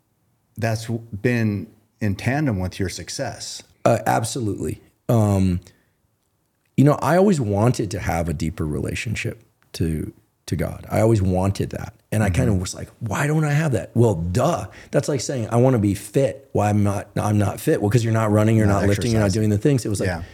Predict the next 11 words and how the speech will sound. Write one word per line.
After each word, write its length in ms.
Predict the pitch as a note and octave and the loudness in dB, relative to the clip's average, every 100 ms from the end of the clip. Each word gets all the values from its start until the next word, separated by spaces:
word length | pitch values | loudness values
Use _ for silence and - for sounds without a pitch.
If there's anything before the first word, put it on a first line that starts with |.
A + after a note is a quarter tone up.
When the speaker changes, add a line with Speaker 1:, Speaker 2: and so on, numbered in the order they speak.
| - - _ _ _ | -20 -20 _ _ _
Speaker 2:
and 100 | A#2 A2+ | 2 4
it 80 | |
was 160 | G#2+ G2+ | 4 2
a, 140 | G#2 - - | -4 -10 -4
um, 460 | G2+ G2 F#2+ F#2 - _ _ _ _ _ _ _ - | 0 0 0 0 -4 _ _ _ _ _ _ _ -18
a 220 | - - - | -18 -16 -4
couple 280 | B2+ B2 | -2 2
of 60 | A2+ | 2
different 240 | G#2+ G2+ G2 | 2 2 2
people 420 | D#3 D#3 G2+ F#2+ | 0 2 2 2
that 240 | F#2 - | -2 -6